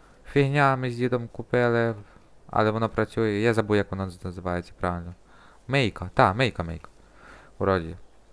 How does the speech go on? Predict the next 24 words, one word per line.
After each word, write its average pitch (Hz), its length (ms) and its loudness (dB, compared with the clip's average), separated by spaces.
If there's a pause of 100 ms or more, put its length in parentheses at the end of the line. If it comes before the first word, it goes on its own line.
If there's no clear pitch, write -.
(1400)
Так, 110 180 2
що 135 160 6
ти - 120 -6
тут? - 260 -8 (260)
Рубаєш 135 360 4
дрова? 143 280 2 (540)
Ага. 101 360 -2 (1000)
Дід 113 180 0
дав 127 260 8
самогону 147 460 -2
трохи? 147 420 -2
А 117 60 2
ну 117 100 -2
скажи 101 220 -4
по - 140 -14
правді. 90 280 0 (640)
Не 104 80 -2
давав? 127 340 10
А 120 60 6
ну 123 100 4
дихни. 101 340 0 (640)
Е, 202 200 8
пиздун 139 640 6
ти. 113 180 2